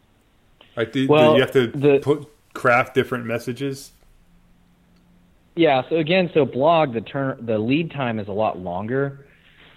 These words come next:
Speaker 2: So it's not like you can just write an article about a product and then, like, blog will help contribute to the sales goal.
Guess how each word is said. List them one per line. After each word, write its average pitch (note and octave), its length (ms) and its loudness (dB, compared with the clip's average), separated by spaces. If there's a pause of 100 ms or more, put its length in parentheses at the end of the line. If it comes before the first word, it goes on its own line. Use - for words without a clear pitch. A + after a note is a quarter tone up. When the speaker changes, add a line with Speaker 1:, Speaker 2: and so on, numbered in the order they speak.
(180)
Speaker 2:
So A#2+ 160 4
it's A#2 140 0
not D#3 180 0
like D3 140 0
you C3+ 100 -6
can B2 100 -4
just G#2 120 -10
write G2 280 -4
an G#2 80 -8
article G2+ 340 -4
about F#2+ 200 -2
a D#2+ 40 -10
product G#2 580 -4
and F#2+ 180 -6
then, F#2+ 440 -6
like, E2+ 320 -8
blog G2 280 0
will G2 100 -4
help F#2+ 220 -4
contribute F#2+ 500 -8
to F2 40 -14
the F2+ 140 -12
sales F#2 240 -6
goal. A#2 300 -2